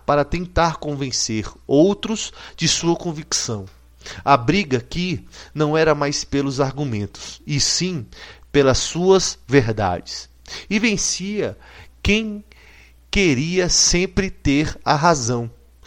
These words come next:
o que dificultou ainda mais esse tempo de quarentena, pois, neste período, se intensificou ainda mais a convivência diante delas.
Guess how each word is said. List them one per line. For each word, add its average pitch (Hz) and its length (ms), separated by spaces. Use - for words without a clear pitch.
o 143 100
que 196 100
dificultou 160 840
ainda 156 460
mais 131 480
esse 127 280
tempo 160 320
de 120 100
quarentena, 107 760
pois, 123 640
neste 123 320
período, 139 720
se - 240
intensificou 185 1120
ainda 202 540
mais 143 500
a 135 100
convivência 175 1160
diante 143 500
delas. 110 540